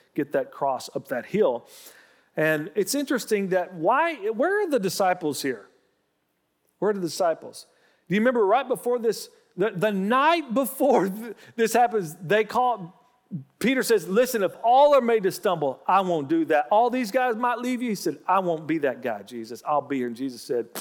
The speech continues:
"Before morning, you're gonna deny me three times." Ouch. And the other disciples agreed with Peter. "Yeah, Lord, we're with you."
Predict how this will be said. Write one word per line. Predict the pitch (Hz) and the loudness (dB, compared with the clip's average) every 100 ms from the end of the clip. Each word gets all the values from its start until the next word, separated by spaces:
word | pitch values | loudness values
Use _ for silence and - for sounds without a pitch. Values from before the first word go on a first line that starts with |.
| - - - - | -10 -10 -14 -16
"Before | 139 165 | -4 -2
morning, | 147 151 139 120 | 0 -2 -2 -4
you're | 123 | -6
gonna | 110 | -8
deny | 117 120 | -10 -10
me | 110 | -10
three | - 113 | -12 -14
times." | - 110 107 - - _ _ _ _ _ _ _ _ _ _ _ _ _ _ _ _ _ _ _ _ - | -16 -20 -20 -20 -20 _ _ _ _ _ _ _ _ _ _ _ _ _ _ _ _ _ _ _ _ -12
Ouch. | 135 113 - - _ _ _ _ _ _ _ _ _ _ _ _ - | -12 -12 -18 -20 _ _ _ _ _ _ _ _ _ _ _ _ -2
And | 214 | 2
the | 208 | 4
other | 247 | 2
disciples | 247 180 226 208 175 | 0 0 0 0 -4
agreed | 165 233 247 | -2 -2 -2
with | - | -2
Peter. | 180 | 0
"Yeah, | 151 220 302 302 | 2 4 4 4
Lord, | 185 185 190 | 0 -2 0
we're | 285 | -2
with | 240 285 302 | -2 -4 -4
you." | 247 131 | -4 -4